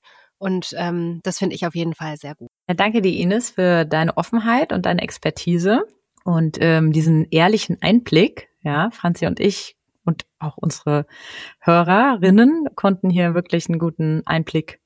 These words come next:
Speaker 2: bekommen in die Welt, ähm, der, der Kindersitze. Und, ähm, ich bedanke mich auch nochmal im Namen von hebammentesten punkt de, von unserem ganzen Team, ähm, dass du dir die Zeit genommen hast, dich uns,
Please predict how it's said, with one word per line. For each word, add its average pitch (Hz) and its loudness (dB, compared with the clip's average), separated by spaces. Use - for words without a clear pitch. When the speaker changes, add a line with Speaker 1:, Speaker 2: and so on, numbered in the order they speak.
Speaker 2:
bekommen 202 4
in 175 0
die 160 2
Welt, 165 2
ähm, 156 2
der, 143 0
der 156 -2
Kindersitze. 165 4
Und, 170 2
ähm, 165 2
ich 185 0
bedanke 175 0
mich 180 2
auch 165 4
nochmal 170 2
im 165 0
Namen 170 2
von 165 0
hebammentesten 170 -4
punkt 151 -2
de, 165 0
von 165 -2
unserem 160 0
ganzen 156 -2
Team, 185 2
ähm, 156 4
dass 160 -2
du 165 0
dir 156 2
die 151 2
Zeit 151 -2
genommen 151 0
hast, 151 -6
dich - -6
uns, 147 -6